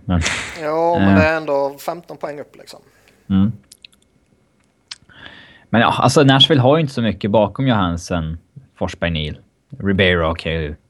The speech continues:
Speaker 1: hålla sitt, göra sin del ett tag till, men bakom det, det händer inte mycket, eh, offensivt. Så att, eh, ja, det är klart att de är, är intresserade av de, den typen av tillskott.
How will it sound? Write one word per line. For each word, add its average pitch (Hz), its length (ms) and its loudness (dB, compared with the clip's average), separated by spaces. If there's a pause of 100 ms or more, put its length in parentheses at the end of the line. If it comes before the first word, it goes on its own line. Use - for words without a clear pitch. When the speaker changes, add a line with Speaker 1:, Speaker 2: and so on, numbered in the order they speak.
(480)
Speaker 1:
hålla 101 340 4
sitt, 95 280 -4 (720)
göra 95 400 0
sin 90 240 -4
del 80 300 -4
ett 87 140 -12 (220)
tag 85 220 -4
till, 80 260 -8
men - 460 -6
bakom 85 300 -4
det, - 200 -6
det - 120 -6
händer 123 320 0
inte 90 200 -2
mycket, 85 300 -10 (1040)
eh, 92 440 0
offensivt. - 580 -8
Så - 160 -4
att, - 280 -8
eh, 107 500 -2 (640)
ja, - 80 -16 (220)
det 113 80 -4
är 120 40 2
klart 117 180 2
att 87 100 -2
de 87 240 0
är, 87 340 -2 (500)
är - 100 -4
intresserade 85 640 -4
av 87 120 -6 (680)
de, 92 500 0
den 123 200 2
typen 104 300 2
av 95 80 2
tillskott. - 600 -10